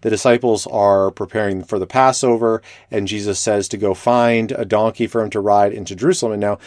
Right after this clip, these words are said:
this is, uh, a quote from Origen about the identification of the donkey and the foal.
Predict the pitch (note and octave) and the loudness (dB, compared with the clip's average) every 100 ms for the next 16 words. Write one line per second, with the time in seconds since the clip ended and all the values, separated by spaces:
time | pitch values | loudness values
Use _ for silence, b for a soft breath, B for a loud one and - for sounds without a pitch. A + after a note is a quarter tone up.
0 | B B - A#2+ C3 D3 C#3 B2 G#2+ - | B B -18 0 2 6 6 6 4 -4
1 | A#2+ G#2+ - - - E3+ C3 - - A#2+ | -2 -2 -2 -6 2 6 6 4 -2 -2
2 | B2 C#3 C3+ A#2 G#2+ A#2 A2+ A2 G#2+ - | 2 4 4 2 -2 -4 -2 2 2 0
3 | _ A2 G2+ F#2+ b b b - A2 C#3 | _ -6 -6 -8 b b b -4 2 2
4 | C#3 B2 A2+ C3 C#3+ - G#2+ - G#2+ G#2+ | 2 -4 0 2 2 0 -4 -4 -2 -2
5 | G2 G#2+ B2 - G#2 G2+ A2 G#2+ - G#3+ | 0 2 0 -2 -8 -6 -6 -6 6 6
6 | A2+ - | 6 2